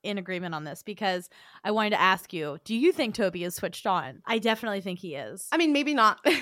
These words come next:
Speaker 2: <laughs> fully in all aspects of life, but when it
Speaker 1: Right.
Speaker 2: comes to being strategic in this game, I do.
Speaker 1: Oh,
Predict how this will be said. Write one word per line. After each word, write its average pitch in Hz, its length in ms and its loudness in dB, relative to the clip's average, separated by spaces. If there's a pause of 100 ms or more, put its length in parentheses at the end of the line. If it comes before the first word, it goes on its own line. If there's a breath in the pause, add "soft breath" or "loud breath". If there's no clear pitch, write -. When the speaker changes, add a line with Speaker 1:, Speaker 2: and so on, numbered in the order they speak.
(140)
Speaker 2:
<laughs> - 320 -10
fully 247 540 -2
in 208 100 -2
all 269 180 2
aspects 185 460 -2
of 180 100 -8
life, 170 260 -6
but 220 140 -4
when 214 100 -2
it 196 80 -2
Speaker 1:
Right. 180 160 4
Speaker 2:
comes 349 340 -2
to 226 360 -2
being 202 300 -4
strategic 226 520 -2
in 196 100 -2
this 160 180 -4
game, 294 260 4
I 139 100 -2
do. - 180 -8 (680 loud breath)
Speaker 1:
Oh, 370 300 8